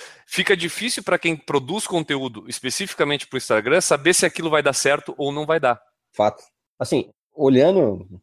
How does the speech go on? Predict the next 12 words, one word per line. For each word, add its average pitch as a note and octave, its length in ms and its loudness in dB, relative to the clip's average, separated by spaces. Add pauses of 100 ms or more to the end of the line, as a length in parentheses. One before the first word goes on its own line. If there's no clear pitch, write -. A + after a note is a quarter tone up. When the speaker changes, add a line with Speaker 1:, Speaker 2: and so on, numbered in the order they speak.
(340)
Speaker 2:
sem, D3 280 -4
sem D3+ 400 -4
a-, D#3 100 -6 (120)
aprofundar B2 840 0
na, A#2 180 -2
no, G#2+ 280 -2
nos G#2+ 160 -4
algoritmos A2+ 500 0
da A#2+ 80 0
coisa, F#2+ 320 -2 (460)
hoje A#2 240 2
você, D3 280 4